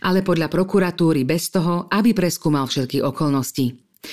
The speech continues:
Prokuratúra napríklad tvrdí, že nepreskúmal, či Milan Krajniak vôbec mohol pre svojho poradcu bez výkonných právomocí bezpečnostnú previerku žiadať.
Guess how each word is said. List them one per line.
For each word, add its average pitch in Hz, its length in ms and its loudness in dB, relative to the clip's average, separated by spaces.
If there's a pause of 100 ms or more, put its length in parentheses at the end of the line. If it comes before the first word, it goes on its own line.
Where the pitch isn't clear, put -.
Prokuratúra 220 640 4
napríklad 185 560 0
tvrdí, 185 480 2
že 147 160 0
nepreskúmal, 185 720 2
či 156 160 0
Milan 147 240 0
Krajniak 160 480 0
vôbec 143 400 0
mohol 208 320 4
pre 165 160 0
svojho 135 320 -2
poradcu 147 560 -2 (320)
bez 143 240 0
výkonných 190 480 2
právomocí 139 640 -2
bezpečnostnú 151 720 0
previerku 123 480 -2
žiadať. 131 560 -4